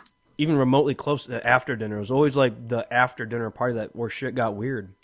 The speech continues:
And it never got that weird. Never got, like, shit on potatoes weird. <laughs>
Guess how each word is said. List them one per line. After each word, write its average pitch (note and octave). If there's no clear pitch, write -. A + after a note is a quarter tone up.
And C3
it -
never C#3+
got C#3
that C3
weird. A#2
Never C#3
got, C#3+
like, B2+
shit C3+
on B2+
potatoes A2+
weird. G2+
<laughs> -